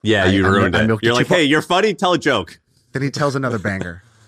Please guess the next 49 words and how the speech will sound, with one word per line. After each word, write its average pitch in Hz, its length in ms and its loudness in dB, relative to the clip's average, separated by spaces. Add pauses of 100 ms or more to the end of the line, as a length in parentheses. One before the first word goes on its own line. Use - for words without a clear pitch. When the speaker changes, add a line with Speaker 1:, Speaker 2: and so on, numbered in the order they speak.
(280)
Speaker 2:
And 190 120 2
I'm 190 180 4
like, 170 240 0
<laughs> - 0 -
and 170 320 -10
everybody's 175 480 -2
like, 135 240 -6
"Oh, 156 160 -2
wow." 131 240 -2 (160)
To 220 160 0
the 170 100 -2
last 175 340 0
three 180 200 -6
people 170 240 -4
who 156 100 -2
didn't 151 200 -2
hear 151 120 0
the 147 80 -2
first 156 240 -4
one, 127 120 -8 (320)
"Get 202 120 2
over 185 180 2
here, 139 200 -2
get 147 160 -2
over 143 220 -2
here, 107 160 -10
get 123 140 -8
over 113 160 -8
here." 90 160 -12 (840)
"Hey, 151 180 2
you 131 80 -4
got 127 160 0
another 127 300 0
one?" 156 240 -2 (800)
And 135 100 0
he's 151 200 0
like, 131 280 -2
"Oh, 175 280 2
you 156 120 -2
know, 151 340 -2
you 143 320 -6
know, 135 100 -4
the 123 60 -10
thing 147 220 -4
is, 135 500 -4
uh, 107 540 -6 (160)
you 160 60 -10
know, 107 360 -6 (260)
blah, 113 120 -4